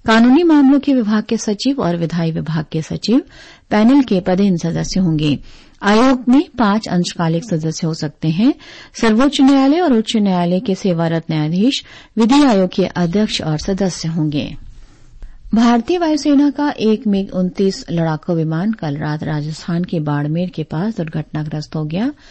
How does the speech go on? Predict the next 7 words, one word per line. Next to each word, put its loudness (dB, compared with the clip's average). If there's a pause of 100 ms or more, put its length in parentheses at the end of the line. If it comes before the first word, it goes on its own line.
(340)
वायुसेना 4
ने 6
कहा 2
कि 0
लड़ाकू 0
विमान 0
में 2